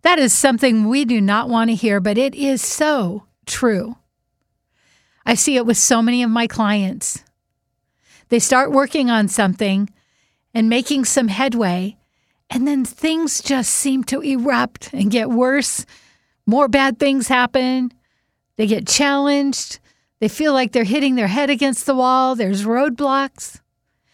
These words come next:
But I have awesome clients because they keep going and they keep striving, and they know things are gonna get worse before they get better. And often, when things get worse, it usually means we're on the right track.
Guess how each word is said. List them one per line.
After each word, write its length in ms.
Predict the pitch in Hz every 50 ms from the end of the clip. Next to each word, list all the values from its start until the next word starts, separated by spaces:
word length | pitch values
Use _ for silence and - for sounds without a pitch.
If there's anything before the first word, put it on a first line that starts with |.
| _ _ _ _ _ _ _ _ _
But 120 | - 220 233
I 100 | 226 220
have 220 | 226 233 220 185
awesome 360 | 196 196 190 - - 190 180
clients 680 | 175 185 196 196 190 - 135 - 277 262 - - - - _ _ _ _ _ _ _ _ _ _ -
because 280 | 247 240 311 294 214
they 140 | - 254 220
keep 300 | - - - 240 - -
going 440 | - 233 226 240 240 185 - 208 - _ _ _ _ _ _ _ _ _ _ _ _ _ _
and 160 | - 254 233
they 100 | 233 233
keep 220 | - - 294 285 285
striving, 640 | - - - 254 220 214 214 190 202 - 240 226 - _ _ _ _ _ - - - -
and 140 | 285 285 302
they 100 | 302 294
know 220 | 311 330 381 381
things 280 | - 370 302 269 233 214
are 60 | 262
gonna 220 | 220 240 240 254
get 180 | 226 254 247 220
worse 380 | 208 220 208 202 220 - -
before 340 | - 240 220 - - 240 220
they 140 | 208 220 208
get 180 | 185 214 208 226
better. 400 | 226 208 214 208 - - 226 - _ _ _ _ _ _ _ _ _ - - - _ _
And 200 | - 262 269 247 - -
often, 640 | 269 294 381 415 - - 240 202 180 175 220 208 - _ _ _ _ _ _ _ _ _ _ _ _ _ _ _ _
when 160 | - 240 247
things 320 | 220 - 330 330 302 247 -
get 180 | 240 190 -
worse, 440 | 208 202 208 208 233 254 - - - -
it 220 | - 247 196 -
usually 420 | 262 262 277 277 - 269 262 254 240
means 340 | 214 214 226 226 214 214 226
we're 180 | 220 226 - -
on 160 | 240 277 294
the 100 | 320 302
right 260 | 285 294 302 311 254
track. 580 | - - 311 320 349 320 220 170 - - -